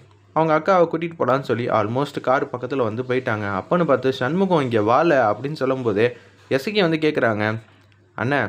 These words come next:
என்னன்னு போய் பாருண்ணே. நம்ம வீட்ல வந்து ஆதரவா ஒருத்தவங்க கேட்டு வந்தாலும் எதிரியோ நண்பனோ நம்ம தானே பக்கபலமா இருக்கணும். அப்புறம் உனக்கு என்னண்ணே இந்த வீட்ல மரியாதைன்னு?" சொன்னப்ப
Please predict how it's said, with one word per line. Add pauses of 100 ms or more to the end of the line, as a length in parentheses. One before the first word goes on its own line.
(240)
என்னன்னு
போய்
பாருண்ணே.
நம்ம
வீட்ல
வந்து (420)
ஆதரவா
ஒருத்தவங்க
கேட்டு
வந்தாலும் (140)
எதிரியோ
நண்பனோ (220)
நம்ம
தானே
பக்கபலமா
இருக்கணும். (300)
அப்புறம் (380)
உனக்கு
என்னண்ணே
இந்த
வீட்ல
மரியாதைன்னு?"
சொன்னப்ப